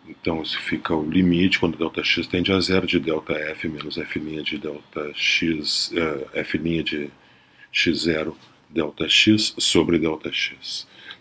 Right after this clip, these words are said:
Nós sabemos que, claro, que o erro vai tender a zero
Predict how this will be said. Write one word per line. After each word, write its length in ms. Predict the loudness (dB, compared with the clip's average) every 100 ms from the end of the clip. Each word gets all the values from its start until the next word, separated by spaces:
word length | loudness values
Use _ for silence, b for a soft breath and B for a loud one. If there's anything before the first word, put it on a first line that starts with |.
| -4
Nós 140 | 2
sabemos 420 | 4 6 6 4
que, 80 | 0
claro, 320 | 2 4 4
que 160 | 0 4
o 160 | 4 6
erro 240 | 2 2
vai 140 | 0
tender 380 | 2 2 4 2
a 80 | 0
zero 420 | 4 4 4 0